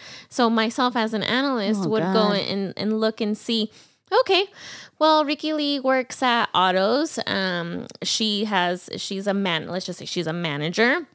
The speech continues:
Speaker 2: I was a director, Natalie.
Speaker 1: Okay, she's a director. Um, she gets paid, um, she gets paid, uh, monthly. Um, oh, it, it looks like, um,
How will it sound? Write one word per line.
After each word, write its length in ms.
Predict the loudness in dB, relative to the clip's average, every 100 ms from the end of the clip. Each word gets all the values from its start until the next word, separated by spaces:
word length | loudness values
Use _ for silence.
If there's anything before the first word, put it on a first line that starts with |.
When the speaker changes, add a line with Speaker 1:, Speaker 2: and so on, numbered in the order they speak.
| _ -4
Speaker 2:
I 40 | 0
was 120 | 2
a 60 |
director, 420 | 2 4 2 2 2
Natalie. 320 | 2 2 0
Speaker 1:
Okay, 220 | 0 -2
she's 240 | -4 -6
a 80 | -4
director. 680 | 0 2 2 0 0 2 2 0 -6 -4
Um, 240 | 0 0
she 160 | 0 -2
gets 200 | -2 -4
paid, 360 | -4 -2 -2 -4 0
um, 360 | 2 2 -2 -4
she 200 | -4 -2
gets 240 | -2 -4
paid, 440 | -6 -2 -2 -2 -2
uh, 300 | 0 0 0
monthly. 800 | 0 2 2 0 -4 -2 0 0 -4 -10 -16 -16 -6
Um, 420 | 0 2 2 0 -4 0
oh, 300 | 4 4 2
it, 240 | 2 0
it 120 | 0 -2
looks 320 | -2 -4 -4
like, 460 | 0 0 0 -4 -16 -6
um, 680 | 0 2 2 0 -2 -6 -10